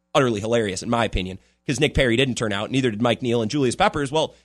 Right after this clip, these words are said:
he just got old. Nick, Julius Peppers is great this year, and that comment holds true for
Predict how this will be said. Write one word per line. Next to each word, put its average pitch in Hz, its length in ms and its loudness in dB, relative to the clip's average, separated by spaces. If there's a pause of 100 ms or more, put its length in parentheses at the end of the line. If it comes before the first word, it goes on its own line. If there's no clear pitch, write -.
he 277 60 2
just 247 120 0
got - 140 4
old. 240 260 4
Nick, - 360 -4
Julius 311 260 0
Peppers 214 320 -2
is 113 60 -6
great 214 240 2
this 240 200 2
year, 110 260 -4 (340)
and 196 100 2
that 220 140 4
comment 220 300 2
holds 175 260 0
true 233 220 2
for 143 280 0